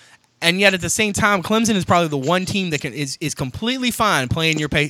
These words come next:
playing your style of play, eh, playing in your pace. Um, you know, I think that that's, that's one of those things that,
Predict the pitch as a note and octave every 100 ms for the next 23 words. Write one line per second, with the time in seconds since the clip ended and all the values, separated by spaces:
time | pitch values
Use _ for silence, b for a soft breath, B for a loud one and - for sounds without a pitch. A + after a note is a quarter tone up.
0 | - - E3+ F3+ D#3+ C#3 D#3+ D3 C3 C#3
1 | A2 F#2+ B2 - E3 E3+ D#3 D3+ C#3+ G2
2 | G2 - - - - - - C#3 C3+ B2
3 | A2+ G#2 C#3 C3 G#2+ - D3+ B2 C3+ E3
4 | - - D#3 F3 F3 D#3+ C#3 - D3 C#3
5 | B2 A#2